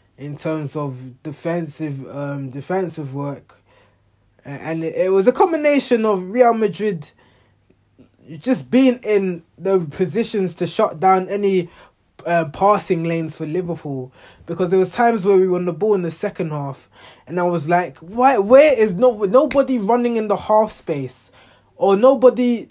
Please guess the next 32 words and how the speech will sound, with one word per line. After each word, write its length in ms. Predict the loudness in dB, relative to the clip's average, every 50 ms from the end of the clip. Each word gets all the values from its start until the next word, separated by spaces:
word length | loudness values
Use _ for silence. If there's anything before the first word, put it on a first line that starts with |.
| _ -4
wanting 320 | -2 -2 -2 -2 -4 -4
to 120 | -2 -2 -4
take 300 | 0 2 2 2 2 2
responsibility 1080 | -4 -6 -4 -2 -2 -2 -2 -2 -4 -4 0 0 0 0 0 -4 -4 -4 -4 -4 -4
in 100 | -6 -6
the 80 | -10 -10
final 420 | -8 -6 -4 -4 -2 -2 -4 -6
third 400 | -6 -8 -6 -4 -2 -2 -2 -4 -6 -12
to 120 | -14 -12
do 240 | -8 -6 -2 -2 -2
something 540 | -2 -2 -2 -4 -4 -6 -8 -10 -12 -10 -10
with 180 | -12 -12 -10 -10
it?" 220 | -10 -12 -12 -14 _ _ -20 -20 -20 -12 -4
They 80 | -2
were 60 | 0 2
like, 180 | 2 0 0
"No, 220 | 2 2 2 2 2
you 240 | 0 0 2 2
have 200 | 2 2 0 0
the 80 | -2 -2
responsibility. 760 | -4 -4 -6 -6 -8 -8 -8 -8 -8 -8 -8 -8 -8 -8 -8
No, 120 | -8 -8 -8
you 240 | -6 -4 -2 0
have 140 | 0 -2 -2
the 100 | -4 -8
responsibility." 760 | -10 -10 -10 -12 -12 -10 -10 -10 -10 -10 -12 -12 -12 -14 -14 _ -20 -20 -20 -18 -12
And, 140 | -8 -4 -2
and, 520 | -2 0 2 2 2 2 2 0 0 0
and 260 | 0 0 -2 -2 -2
this 140 | -4 -4 0
was 180 | 0 0 2 4
what 260 | 4 4 4 2 0